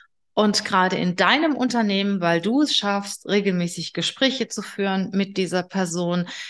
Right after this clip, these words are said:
immer wieder die Motivation auch zu erwecken dieser Person, dass gerade du es schaffst, diese Person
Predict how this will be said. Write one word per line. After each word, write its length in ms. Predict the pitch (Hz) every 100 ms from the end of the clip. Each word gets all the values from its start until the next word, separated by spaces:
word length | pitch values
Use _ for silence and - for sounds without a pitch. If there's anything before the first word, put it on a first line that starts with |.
| -
immer 380 | - 262 269 214
wieder 280 | 220 208 202
die 120 | 185
Motivation 920 | 180 185 185 151 165 - 240 269 247
auch 160 | 202 -
zu 180 | -
erwecken 600 | - 208 185 180 190 180 -
dieser 380 | 156 180 175 170
Person, 600 | - 175 156 160 165 170 - - -
dass 180 | 165
gerade 300 | - 156 151
du 240 | 143 220 320
es 160 | 311
schaffst, 460 | - 208 208 - - - - -
diese 300 | 208 277 285
Person 720 | 294 240 214 175 170 190 196